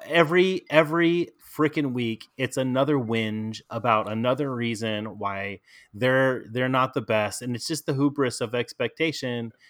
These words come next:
that they should be the number one team every year, year in, year out, year in, year out, no matter what. And guess what? Sometimes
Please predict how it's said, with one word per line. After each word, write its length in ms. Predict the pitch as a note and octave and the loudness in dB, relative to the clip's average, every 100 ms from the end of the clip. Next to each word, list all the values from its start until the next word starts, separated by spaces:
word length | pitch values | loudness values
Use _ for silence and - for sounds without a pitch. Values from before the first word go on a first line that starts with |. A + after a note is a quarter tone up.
| _ _ | _ _
that 160 | B2 A2 | -4 2
they 140 | C3 | 2
should 340 | A#2 - D#3 - | 2 2 2 2
be 300 | B2 A#2+ A2+ | -2 0 0
the 100 | A#2 | 0
number 220 | A#2 A2+ | 0 -2
one 160 | A2 A2+ | -2 -4
team 260 | B2 A#2 - | -4 -6 -2
every 280 | A#2+ A#2+ A2 | -2 -2 -4
year, 420 | A2 G#2+ G#2 - _ _ | 0 0 -2 -6 _ _
year 320 | - B2 A#2 A2 | -10 -2 2 2
in, 140 | G#2+ | 2
year 180 | G#2 G#2 | -2 -2
out, 220 | G2+ G2 | -2 -4
year 140 | G#2 | -6
in, 80 | G2 | -6
year 120 | G2 | -4
out, 160 | G2 G2 | -4 -4
no 60 | G2+ | -4
matter 240 | G2+ F#2+ | -4 -4
what. 300 | A2 A2+ G2+ - | -2 -2 -2 -8
And 200 | A#2+ A2+ - | -8 -8 -6
guess 200 | D3+ - | -4 0
what? 220 | D#3 A#2 - _ _ _ - | 0 0 -6 _ _ _ -8
Sometimes 760 | - F3 - A#2+ A2+ C#3 - | -2 0 2 2 0 -6 -12